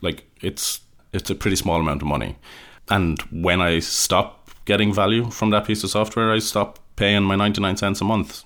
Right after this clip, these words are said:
and that's it. So it's like, you get your value for as long as you want to use it for a pretty, I think, a, a reasonable price.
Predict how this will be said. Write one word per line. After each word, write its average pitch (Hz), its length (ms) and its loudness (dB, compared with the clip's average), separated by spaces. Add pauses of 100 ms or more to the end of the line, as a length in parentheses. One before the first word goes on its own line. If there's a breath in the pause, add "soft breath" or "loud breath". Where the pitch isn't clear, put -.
and 76 100 -2
that's 85 160 -2
it. 85 220 -2 (100)
So - 180 -6
it's 73 140 -4
like, 76 260 -4 (520 loud breath)
you 85 120 -4
get 95 280 0 (100)
your 80 160 -2
value 80 320 0
for 82 460 -2
as 80 120 -2
long 82 220 0
as 80 100 -2
you 78 80 -4
want 80 180 -2
to 80 80 -10
use 80 200 -2
it 73 140 -6
for 76 320 -4 (100)
a - 80 -12
pretty, 85 480 -4
I 92 100 -2
think, 78 220 -6
a, 73 240 -8
a 82 80 -2
reasonable 76 580 -2 (180)
price. - 420 -4